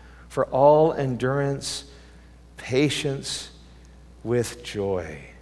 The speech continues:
It's an invitation to learn to love again. And it's an invitation,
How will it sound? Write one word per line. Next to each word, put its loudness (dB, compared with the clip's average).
It's -4
an 0
invitation 2
to 4
learn 2
to -8
love 0
again. -6
And 0
it's 0
an -2
invitation, -2